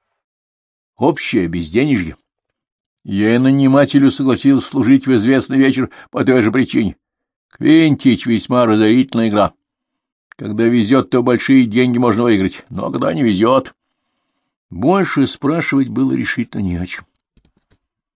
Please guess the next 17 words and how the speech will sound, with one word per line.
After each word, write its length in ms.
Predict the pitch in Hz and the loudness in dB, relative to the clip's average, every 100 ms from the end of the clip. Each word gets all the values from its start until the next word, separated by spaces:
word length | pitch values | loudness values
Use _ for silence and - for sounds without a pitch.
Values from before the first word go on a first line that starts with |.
| _ _ | _ _
И 100 | 98 | -4
Матвей 460 | 113 123 - 196 196 | 0 0 -2 -4 -2
ощутил 480 | 135 - 139 165 151 | -4 -4 -6 -4 -4
свою 260 | - 147 | 0 -2
полную 400 | 139 165 160 160 | 0 -4 -4 -4
беспомощность. 720 | 151 - 104 85 - 95 - - _ _ _ _ _ _ _ _ _ - | -6 -6 -6 -6 -10 -14 -16 -20 _ _ _ _ _ _ _ _ _ -10
Он 160 | 95 | -8
столько 500 | 87 - 135 131 123 | -8 -4 -2 0 -2
думал 460 | 104 101 160 113 104 | -2 0 0 2 0
об 160 | 92 | -2
этом 260 | 135 110 95 | -4 -4 -6
тайном 320 | 131 131 110 | -4 -6 -6
свидании, 560 | - 98 87 127 87 - _ _ _ _ _ _ _ - | -8 -8 -4 -4 -6 -10 _ _ _ _ _ _ _ -6
так 240 | 143 139 | -6 -4
к 80 | - | -6
нему 220 | 127 135 | -6 -4
готовился, 800 | 131 131 - 135 107 90 - 90 | -6 -6 -2 0 0 -4 -12 -18